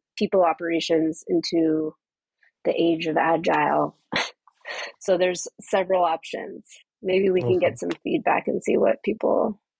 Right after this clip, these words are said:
Speaker 1: are excited about.
Speaker 2: Yeah, please do, uh, uh,
Speaker 1: <laughs>
Speaker 2: give us some feedback if you like, uh, uh, any of those options. Um, and, uh, uh, my colleague David, uh, I think, uh, is, I think reached out,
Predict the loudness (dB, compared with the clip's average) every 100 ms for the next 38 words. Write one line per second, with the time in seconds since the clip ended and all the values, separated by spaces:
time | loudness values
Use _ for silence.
0 | -4 0 0 0 -2 0 0 0 -2 0
1 | -4 _ _ _ _ _ 0 0 2 0
2 | 2 2 2 4 4 4 2 2 2 2
3 | 0 -4 -6 -6 -2 2 0 -2 -2 0
4 | 0 2 0 0 0 -2 -2 -2 0 0
5 | 2 2 0 0 0 0 -4 -10 -16 -20
6 | -20 _ -2 2 0 0 0 2 0 0
7 | -2 0 0 2 0 2 2 2 2 0
8 | 0 0 0 0 -2 0 0 2 0 -2
9 | -2 -2 2 0 0 0 0 0